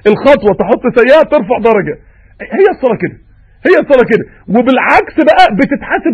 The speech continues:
بالتسع والعشر عليها، كل سرحة تتحاسب عليها يوم القيامة. يا فلان، نعم، انت في صلاة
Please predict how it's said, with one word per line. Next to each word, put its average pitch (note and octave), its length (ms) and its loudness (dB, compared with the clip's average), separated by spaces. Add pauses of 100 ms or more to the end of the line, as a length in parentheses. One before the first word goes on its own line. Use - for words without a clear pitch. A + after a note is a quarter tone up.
بالتسع B3+ 460 -6
والعشر G#3+ 440 0
عليها، D3+ 340 -10 (560)
كل G#4 180 4 (180)
سرحة D4+ 220 0
تتحاسب G#3+ 380 -6
عليها F#3 280 -2 (380)
يوم D#4 160 4
القيامة. B3+ 440 2
يا A#3 120 2
فلان، D4 340 4 (200)
نعم، C4 200 -2 (600)
انت C4 260 -2
في - 60 -10 (120)
صلاة C#4+ 260 0